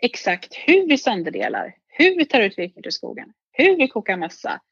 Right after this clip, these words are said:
hur vi producerar bränsle, det kommer säkert vara helt annorlunda. Just för att det sker ju tekniksprång, det, det händer stora saker liksom.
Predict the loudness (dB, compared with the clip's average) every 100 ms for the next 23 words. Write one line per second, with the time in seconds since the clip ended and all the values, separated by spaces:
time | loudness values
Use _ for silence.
0 | _ _ 2 4 4 0 -4 -4 -4 -4
1 | -8 -12 -14 -14 -16 _ _ _ -4 -2
2 | -2 0 0 -2 -8 -8 -6 -8 -4 -2
3 | 0 -2 -6 _ _ _ _ _ _ _
4 | _ 0 0 -2 -4 -4 -2 -6 -4 -2
5 | 0 -2 -2 -8 -10 -8 -8 -10 -2 2
6 | 2 0 -2 0 0 0 -2 -2 0 2
7 | 4 2 2 -2 -2 -4 -6 -4 -4 -4
8 | -10 -4 0 0 -2 -8 -10 -10